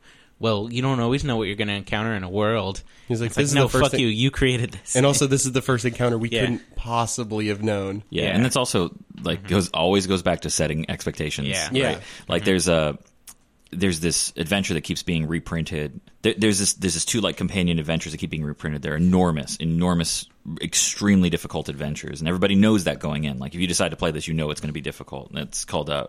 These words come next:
Speaker 3: there's one called Rapanathuk, and then there's the, the Sleeping, oh yeah,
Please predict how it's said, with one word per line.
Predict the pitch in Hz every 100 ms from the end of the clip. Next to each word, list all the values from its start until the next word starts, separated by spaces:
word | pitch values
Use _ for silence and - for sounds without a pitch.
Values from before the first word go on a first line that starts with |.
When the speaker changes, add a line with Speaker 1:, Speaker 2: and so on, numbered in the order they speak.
| -
Speaker 3:
there's | 80 87
one | 82
called | 85 82
Rapanathuk, | 80 85 82 - 78 - - _ - -
and | 82
then | 78
there's | 76 73 -
the, | 80 73 73 71 - - -
the |
Sleeping, | - - 92 98 113 113 110 -
oh | 95
yeah, | 95